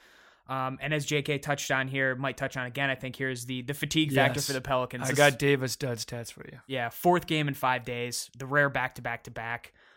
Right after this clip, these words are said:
Speaker 1: Um, Houston will have been at home since Wednesday, um, and that rest, along with Harden's ability to rack up the assists and gain more fantasy points, has me favoring the Beard there.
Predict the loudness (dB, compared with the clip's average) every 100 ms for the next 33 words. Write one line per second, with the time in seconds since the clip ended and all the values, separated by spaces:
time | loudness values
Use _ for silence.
0 | _ -8 -6 -4 -2 0 0 2 2 4
1 | 2 2 0 0 -2 -10 -6 -2 0 0
2 | 0 0 0 -6 -18 -20 _ -8 -4 -4
3 | -4 0 0 2 2 2 0 -6 0 6
4 | 6 6 2 2 0 -2 -4 -2 -4 -2
5 | -2 0 -2 -6 -6 -4 -4 -4 -8 -8
6 | -8 -8 -8 -6 -6 -6 -8 -10 -10 -8
7 | -8 -6 -6 -8 -8 -8 -8 -10 -10 -8
8 | -8 -8 -10 -12